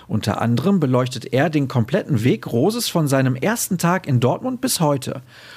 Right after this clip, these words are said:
Fünf Monate Borussia liegen nun hinter ihm, in denen aber schon viel los war. Schauen wir noch auf die Hauptversammlung der G M B H und Co. K G A A.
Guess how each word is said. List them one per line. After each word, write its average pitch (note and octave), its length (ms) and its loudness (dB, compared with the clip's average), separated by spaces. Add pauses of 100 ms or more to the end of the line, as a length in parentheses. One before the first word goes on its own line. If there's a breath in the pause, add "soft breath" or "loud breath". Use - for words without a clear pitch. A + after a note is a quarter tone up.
(140 loud breath)
Fünf - 320 -2
Monate G#2+ 420 2
Borussia D#3 400 0
liegen B2 280 2
nun A#2 120 4
hinter G#3 320 2
ihm, G#3 300 0 (360 loud breath)
in D3 200 2
denen F3+ 260 2
aber D3+ 220 0
schon C3+ 240 0
viel C4 240 0
los D3+ 340 2
war. - 240 -4 (720 loud breath)
Schauen A2 340 0
wir A2+ 100 0
noch A2+ 180 -2
auf A#2 260 -2
die A2 220 2
Hauptversammlung D3+ 800 0
der D3 180 2
G C#3 240 0
M D3 180 2
B C#3 140 2
H F3 260 2
und - 380 -2
Co. C4+ 240 0
K F3 220 -2
G F3 240 0
A D#3+ 120 -4
A. D3 380 -2